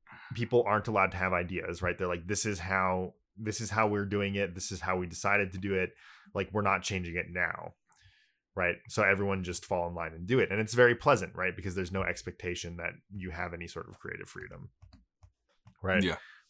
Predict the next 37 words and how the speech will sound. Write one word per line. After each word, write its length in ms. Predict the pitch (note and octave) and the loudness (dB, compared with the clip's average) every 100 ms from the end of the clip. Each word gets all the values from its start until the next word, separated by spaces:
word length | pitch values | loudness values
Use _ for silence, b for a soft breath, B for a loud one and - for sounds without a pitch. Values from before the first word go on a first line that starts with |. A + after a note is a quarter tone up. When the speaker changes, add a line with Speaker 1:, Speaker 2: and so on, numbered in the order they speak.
| G2 | 2
Speaker 1:
But 240 | A#2 G#2 | 4 4
when 360 | A2 A2 G#2+ - | 2 2 0 -4
you're 160 | A2 G#2+ | -2 0
working 300 | G#2 G#2+ A2+ | 2 2 0
on 80 | G#2 | -2
a 40 | |
set 400 | - G#2+ F#2 F#2+ | 2 4 2 0
where, 480 | F#2+ F#2 E2+ F2 F2 _ | -2 -2 -2 -6 -10 _
you 140 | G2 G2 | -8 -4
know, 180 | E2+ E2 - _ G2+ - - | -4 -6 -16 _ -14 -14 -12
the 240 | F#2+ F#2 | -8 -6
director 500 | F2+ F#2+ E2+ F#2+ F2 | -2 -2 -2 -2 -4
or 60 | F2 | -4
producers 520 | F2 E2+ - E2+ E2 | -8 -10 -8 -8 -6
say, 280 | F2+ E2+ E2 | -2 -2 0
"Hey, 240 | G#2 G#2+ | 2 2
like, 220 | F2 E2+ - | 2 -4 -6
we 120 | G2 | -4
are, 240 | F2+ E2+ - _ - - | -2 -4 -6 _ -20 -14
we're 200 | F#2 F#2 | -6 -2
open 260 | G2+ G2+ F2+ | -2 -2 -6
to 60 | |
ideas," 500 | G2 G2 F2 - - | -6 -6 -8 -10 -6
right? 200 | F#2 F#2 F2+ _ b b b b b b | -2 -2 -2 _ b b b b b b
Um, 300 | G2 F#2 F2+ | 2 2 2
because 400 | F#2 - A2 F#2 - - _ _ _ _ _ - | 0 6 6 4 -6 -18 _ _ _ _ _ 4
I, 200 | C3 B2+ | 8 8
I 20 | |
think 200 | B2+ B2 | 6 4
that's 180 | A2+ G2+ | 2 4
a 60 | |
double-edged 420 | G#2+ G#2 G2 G2+ F#2 | 4 4 4 4 4
sword, 260 | C3+ A2 | 4 4
'cause 200 | G#2+ F2 | 2 -4
generally, 640 | F#2+ G2 A2 G#2 F#2+ G#2 G#2+ | 0 4 4 4 0 -2 -4
like, 220 | G2 F#2+ F#2+ | -4 -2 0
that, 180 | G2 | -2